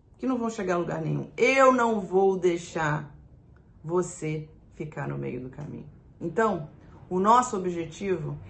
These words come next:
é que você, cada vez mais, entre aqui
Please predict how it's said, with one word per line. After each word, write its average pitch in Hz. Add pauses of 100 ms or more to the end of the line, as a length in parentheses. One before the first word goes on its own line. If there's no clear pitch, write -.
(140)
é 170
que 190
você, 196
cada 180
vez 208
mais, 170 (360)
entre 226
aqui 240